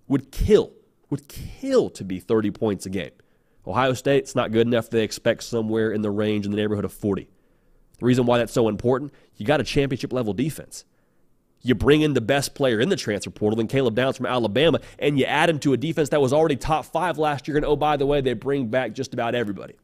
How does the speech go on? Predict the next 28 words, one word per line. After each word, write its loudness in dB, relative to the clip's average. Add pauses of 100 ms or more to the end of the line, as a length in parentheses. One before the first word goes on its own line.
(300)
So -2
that 4
defense 0
is -6
gonna 2
be 0
more 2
than 0
good 4
enough 0
to -10
get 0
the -8
job 0
done. -8 (200)
Is -2
Will 2
Howard 2
the -2
upgrade 0
from -4
Kyle -2
McCord 0 (180)
that 0
you 4
believe 2
he -4
is -10